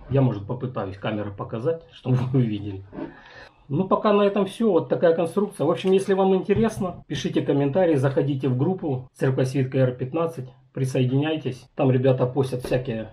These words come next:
интересные штуки. Я тоже периодически пощу. Кстати, у меня тоже есть, э, группа отдельная, но она чисто посвящена моему каналу. Хотя я тоже так периодически туда какие-то интересные для меня лично подбрасываю новости, там или фотки какие-то, связанные с оружием,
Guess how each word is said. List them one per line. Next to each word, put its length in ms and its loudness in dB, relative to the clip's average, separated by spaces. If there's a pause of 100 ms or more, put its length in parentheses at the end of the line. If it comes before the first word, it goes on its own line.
(100)
интересные 540 -2
штуки. 300 -8
Я 80 2
тоже 300 0
периодически 460 0
пощу. 360 -8
Кстати, 300 0
у 100 2
меня 160 2
тоже 260 -2
есть, 380 -8
э, 280 -2
группа 320 2
отдельная, 380 2
но 200 -2
она 340 -2
чисто 280 -8
посвящена 840 -4
моему 300 4
каналу. 340 2
Хотя 260 0
я 60 4
тоже 240 0
так 180 -8
периодически 480 -4
туда 240 2
какие-то 400 -2
интересные 680 0
для 140 2
меня 300 4
лично 760 -4
подбрасываю 580 0
новости, 480 2
там 220 -2
или 100 -2
фотки 360 -4
какие-то, 460 -4
связанные 540 -4
с 100 -8
оружием, 400 0